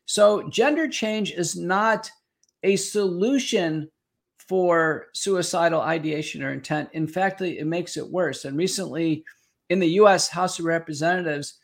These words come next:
Doctor Miriam Grossman testified, and somebody on the other side as well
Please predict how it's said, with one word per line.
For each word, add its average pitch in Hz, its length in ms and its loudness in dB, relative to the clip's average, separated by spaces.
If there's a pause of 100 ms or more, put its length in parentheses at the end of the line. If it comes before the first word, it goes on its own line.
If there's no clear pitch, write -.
(300)
Doctor 170 360 2
Miriam 160 560 0
Grossman 151 600 -2
testified, 160 600 -2
and 139 160 -8 (200)
somebody 247 420 4
on 208 140 4
the 185 100 2
other 196 180 2
side 196 300 0
as 175 120 -2
well 185 300 -2